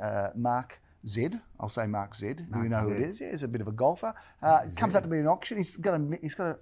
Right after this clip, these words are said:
Speaker 1: terrible nickname of Pig. Uh, shocking. You know
Speaker 2: That's
Speaker 1: who
Speaker 2: a
Speaker 1: that is?
Speaker 2: horrible name. Yeah, I
Speaker 1: I don't
Speaker 2: do
Speaker 1: know
Speaker 2: know
Speaker 1: why I'd
Speaker 2: now.
Speaker 1: have that name, 'cause it's a lovely guy. I have to find that out and bring it to the show. But, uh, comes up to me in an auction, Phil,
Speaker 2: Hey,
Speaker 1: says,
Speaker 2: Pig.
Speaker 1: it says to me, "Hey, Gary, I've got some good news." He says, uh, "Guess what I did?" And I go, goes, "What?" He goes, "I pulled out one of your balls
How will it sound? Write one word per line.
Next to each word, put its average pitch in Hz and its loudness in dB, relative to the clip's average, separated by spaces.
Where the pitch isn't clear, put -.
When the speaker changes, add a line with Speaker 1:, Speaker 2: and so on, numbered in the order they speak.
Speaker 1:
terrible 247 -6
nickname 120 -2
of 98 -8
Pig. 107 -6
Uh, 285 -4
shocking. 135 -4
You 156 -6
know 180 0
Speaker 2:
That's 185 2
Speaker 1:
who 185 2
Speaker 2:
a - 0
Speaker 1:
that 131 6
is? 113 0
Speaker 2:
horrible 113 -2
name. 113 -2
Yeah, 175 6
I - 8
Speaker 1:
I - 8
don't - 6
Speaker 2:
do 262 6
Speaker 1:
know 208 4
Speaker 2:
know 214 6
Speaker 1:
why 233 10
I'd - 10
Speaker 2:
now. 170 6
Speaker 1:
have 202 6
that 160 8
name, 160 4
'cause 170 -12
it's 170 -6
a 190 -2
lovely 196 -2
guy. 156 2
I 127 -2
have 170 0
to 135 -2
find 127 4
that 120 2
out 123 2
and 117 -8
bring 123 2
it 113 -4
to - -14
the - -10
show. 160 2
But, 175 12
uh, 170 8
comes 240 4
up 233 4
to 170 -6
me 190 0
in 165 2
an 170 4
auction, 196 4
Phil, 185 4
Speaker 2:
Hey, 196 10
Speaker 1:
says, 175 8
Speaker 2:
Pig. 160 4
Speaker 1:
it - 6
says 208 10
to 196 4
me, 185 6
"Hey, 247 10
Gary, 170 8
I've 190 2
got 165 0
some 165 0
good 175 2
news." 185 0
He 180 -4
says, 165 -4
uh, 151 4
"Guess 190 -6
what 160 -2
I 202 0
did?" 160 -4
And 120 -6
I 127 -6
go, 120 -8
goes, 123 -4
"What?" 170 -4
He 110 -8
goes, 117 -2
"I 131 0
pulled 190 -4
out 147 0
one 135 -2
of 113 0
your 120 2
balls 123 -6